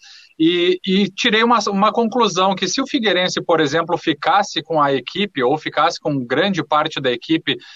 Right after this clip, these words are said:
que disputou a Série C do Campeonato Brasileiro agora pra Copa Santa Catarina, seria um grande candidato ao título da competição estadual, porque afinal tem jogadores importantes, né? Então, com essa saída, ah,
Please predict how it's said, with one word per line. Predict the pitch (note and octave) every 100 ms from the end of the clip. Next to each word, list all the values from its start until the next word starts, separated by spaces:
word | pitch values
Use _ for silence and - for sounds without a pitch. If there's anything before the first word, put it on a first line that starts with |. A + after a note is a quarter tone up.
| -
que | -
disputou | C#3+ E3 - D#3+ D#3+ F3
a | E3+
Série | F#3 D#3
C | D3 E3
do | D3+
Campeonato | E3+ D#3 D3+ D3 D#3+
Brasileiro | D#3 D#3+ D#3 C#3 B2+ A#2+ - - -
agora | F#3 D#3+ E3 F#3+ E3
pra | E3 D3
Copa | E3 E3
Santa | D#3+ E3+ D#3 C#3
Catarina, | D3+ C3 B2+ G3 F3 B2+ - - -
seria | - A3 G3+ F3 G#3 A#3+ A3
um | G#3+ B3
grande | G3 G3+ A#3+ G#3+
candidato | G#3 E3 D3+ D3 E3+ G#3+
ao | A3
título | - B3 - G3+
da | D#3 C#3+
competição | D#3+ D3+ D3 - D3+
estadual, | C#3+ D#3 C3+ C3 A#2+ A2 _ _ _
porque | E3+ E3+
afinal | G#3 G3 F#3+ G#3
tem | G3+
jogadores | G#3 G3+ G3+ G#3
importantes, | A3+ C4 B3+ - A3+ G#3 C#3
né? | C3+
Então, | C#3+ F#3 F#3+ G3+ - - _
com | - G3
essa | B3 - G#3
saída, | - E3+ D#3 B3 G#3
ah, | D3 C#3 C#3